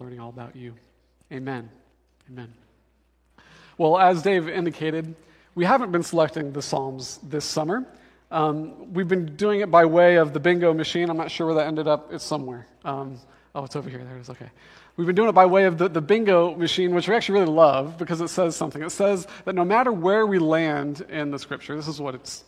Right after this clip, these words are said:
what we're hoping we even are teaching by way of a silly little bingo machine,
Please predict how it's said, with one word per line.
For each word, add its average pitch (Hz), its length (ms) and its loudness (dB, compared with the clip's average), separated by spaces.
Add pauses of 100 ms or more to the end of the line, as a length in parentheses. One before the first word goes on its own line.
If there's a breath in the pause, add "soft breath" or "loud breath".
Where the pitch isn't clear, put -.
(100)
what 139 380 -14
we're 131 160 -12
hoping 151 360 -6
we 147 120 -6
even 143 160 -8
are 131 140 -10
teaching 151 520 -10 (180 loud breath)
by 160 120 0
way 156 100 0
of 151 100 -2
a 143 60 -6
silly 170 260 -4
little 147 280 -8
bingo 143 340 -6
machine, 143 280 -12